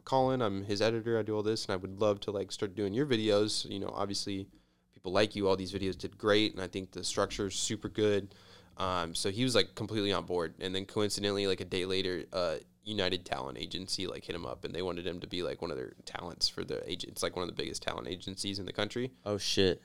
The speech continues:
Speaker 1: So he works with them now, and they handle the editing. So that didn't work out. But, um,
Speaker 2: You still kinda got in
Speaker 1: I
Speaker 2: there.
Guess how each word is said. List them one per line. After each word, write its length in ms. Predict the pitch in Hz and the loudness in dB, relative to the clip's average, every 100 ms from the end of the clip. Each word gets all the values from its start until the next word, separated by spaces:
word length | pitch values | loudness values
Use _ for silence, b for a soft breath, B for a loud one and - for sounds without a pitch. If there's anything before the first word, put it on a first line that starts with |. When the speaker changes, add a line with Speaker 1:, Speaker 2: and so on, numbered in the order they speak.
| _ | _
Speaker 1:
So 100 | - 107 | -2 0
he 120 | 107 | 4
works 240 | 107 - | 4 4
with 100 | 90 | -6
them 180 | 87 82 | -4 -4
now, 200 | - - | -4 -6
and 140 | 87 90 | -4 -4
they 80 | |
handle 260 | 90 92 - | 0 0 0
the 160 | - - | -6 -6
editing. 300 | 64 67 - | -10 -12 -8
So 300 | - - 57 | -4 -2 0
that 140 | 101 | 0
didn't 180 | 110 104 | 2 0
work 220 | 92 85 | -2 0
out. 240 | 92 50 - - | -2 -2 -8 -4
But, 260 | 117 104 - - B B B B B B | 4 6 4 -4 B B B B B B
um, 480 | 101 95 82 60 - _ _ _ _ _ _ _ - | 0 2 0 -4 -16 _ _ _ _ _ _ _ 0
Speaker 2:
You 60 | |
still 240 | - 214 214 | 4 6 4
kinda 260 | 202 170 | 4 2
got 180 | 156 143 | 4 6
in 80 | 151 | 8
Speaker 1:
I 140 | 120 | 8
Speaker 2:
there. 240 | 117 175 | 8 4